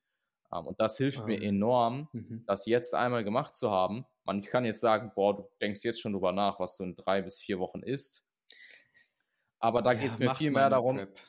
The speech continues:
Speaker 1: mir geht's viel mehr darum,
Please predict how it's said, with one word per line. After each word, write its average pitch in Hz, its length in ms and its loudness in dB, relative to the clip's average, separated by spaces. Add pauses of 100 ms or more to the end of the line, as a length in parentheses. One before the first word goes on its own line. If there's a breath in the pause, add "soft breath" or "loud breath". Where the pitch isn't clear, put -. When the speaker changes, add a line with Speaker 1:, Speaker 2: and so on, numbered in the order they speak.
(880 loud breath)
Speaker 1:
mir 139 200 2
geht's 143 260 0
viel 170 180 2
mehr 147 180 4
darum, 131 460 2